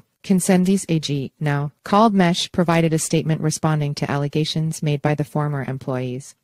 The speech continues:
According to the company, with regards to the ConsenSys Software, Inc.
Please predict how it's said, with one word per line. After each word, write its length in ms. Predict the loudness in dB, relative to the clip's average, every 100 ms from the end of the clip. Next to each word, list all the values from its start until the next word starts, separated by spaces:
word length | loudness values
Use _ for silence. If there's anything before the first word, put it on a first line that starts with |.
| -6
According 380 | 0 4 4 2
to 100 | 0
the 60 | 0
company, 500 | 0 0 -2 -4 -4
with 120 | -2 -2
regards 460 | 0 2 2 0
to 100 | -4
the 80 | -2
ConsenSys 600 | -2 -2 0 -2 -2 -4
Software, 480 | 0 -2 -2 -6 -6
Inc. 280 | -8 -8